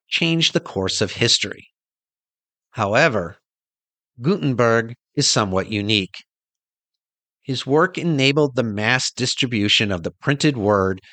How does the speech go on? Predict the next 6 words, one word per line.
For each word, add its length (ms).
for 80
the 100
first 500
time. 540
Books 480
changed 640